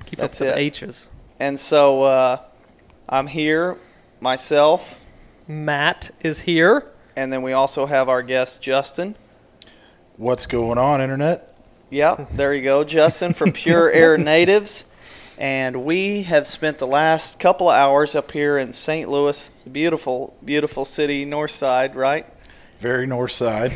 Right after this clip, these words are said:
Speaker 1: <laughs>
Speaker 3: absolutely.
Speaker 1: Strong north side.
Speaker 2: And we have been on, on a couple different properties, couple different places, going over kind of, uh, the native grass wildflower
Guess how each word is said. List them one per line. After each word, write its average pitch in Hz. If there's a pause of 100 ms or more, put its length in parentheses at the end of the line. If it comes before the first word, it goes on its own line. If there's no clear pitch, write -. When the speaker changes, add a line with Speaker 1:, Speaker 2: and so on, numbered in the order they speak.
(160)
Speaker 1:
<laughs> -
Speaker 3:
absolutely. 117
Speaker 1:
Strong 160
north 156
side. 147 (800)
Speaker 2:
And 127
we 147
have 139
been 143
on, - (340)
on 143
a 135
couple 156
different 151 (320)
properties, 160
couple 151
different 143
places, 151 (460)
going 175
over 151
kind 139
of, 131
uh, 127 (540)
the 123 (540)
native 143
grass 131
wildflower 123